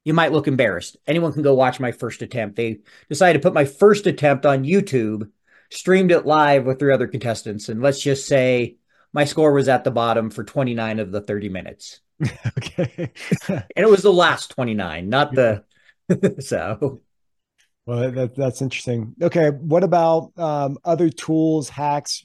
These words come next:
Speaker 2: for, like, artificial intelligence? Where is artificial intelligence with financial modeling? You know, are we at the point, just like with G P T chat, where you could type something in? I mean,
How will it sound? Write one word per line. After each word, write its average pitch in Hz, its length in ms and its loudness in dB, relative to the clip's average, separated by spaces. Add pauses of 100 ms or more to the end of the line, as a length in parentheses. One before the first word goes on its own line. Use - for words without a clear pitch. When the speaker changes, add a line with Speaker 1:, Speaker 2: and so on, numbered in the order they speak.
Speaker 2:
for, 135 260 -2
like, 131 300 -2
artificial 151 500 -4
intelligence? 139 760 -2 (420)
Where 160 340 4
is 151 120 0
artificial 151 480 -2
intelligence 139 540 -4
with 139 140 -8
financial 139 420 -4
modeling? 135 600 -2 (340)
You 160 160 -2
know, 139 160 2
are 151 180 2
we 151 140 4
at 147 100 0
the 151 80 -4
point, 147 680 -4
just 147 200 -8
like 139 160 -2
with 135 180 -2
G 151 140 -4
P 139 120 -2
T 143 200 -4
chat, 143 400 0
where 139 100 -4
you 131 60 -2
could 123 160 -8
type 135 200 -2
something 135 300 -6
in? 131 240 0
I 131 60 0
mean, 131 260 -2